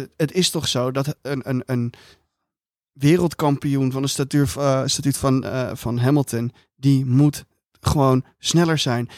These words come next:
En ook al doet hij meer ontwikkelingswerk, dan zou hij juist moeten weten waar hij het kan halen in de auto.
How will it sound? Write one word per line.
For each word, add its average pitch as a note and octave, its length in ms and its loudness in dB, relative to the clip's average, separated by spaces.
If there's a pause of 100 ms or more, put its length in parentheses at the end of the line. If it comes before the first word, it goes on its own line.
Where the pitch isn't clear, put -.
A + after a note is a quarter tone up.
(140)
En D3 120 -2
ook D3 120 -2
al D3 80 -2
doet F3+ 160 2
hij F#3+ 100 4
meer D3 160 4
ontwikkelingswerk, B2+ 840 0
dan D3 100 2
zou D3 160 4
hij D3 80 2
juist D#3 280 4
moeten D3 220 0
weten C3+ 280 0
waar C#3 120 2
hij D3+ 80 0
het D3 80 -6
kan D3 140 -2
halen C#3 300 2
in C3+ 60 2
de C#3+ 60 2
auto. D3+ 440 -2